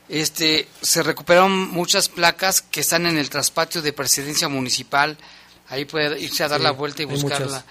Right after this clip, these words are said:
Speaker 1: No está esa, ¿verdad? Es la G R A siete nueve nueve.
Speaker 2: No, este es G Y V nueve siete tres D y hay otra que es la G T F cuarenta uno guion C.
Speaker 1: Ahí está.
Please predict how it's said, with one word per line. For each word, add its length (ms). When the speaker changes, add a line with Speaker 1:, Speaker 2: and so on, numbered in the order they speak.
Speaker 1:
No 100
está 220
esa, 260
¿verdad? 200
Es 80
la 200
G 440
R 360
A 160
siete 320
nueve 280
nueve. 400
Speaker 2:
No, 340
este 260
es 240
G 440
Y 120
V 840
nueve 260
siete 340
tres 340
D 300
y 240
hay 160
otra 240
que 140
es 100
la 160
G 340
T 420
F 400
cuarenta 520
uno 460
guion 500
C. 340
Speaker 1:
Ahí 240
está. 360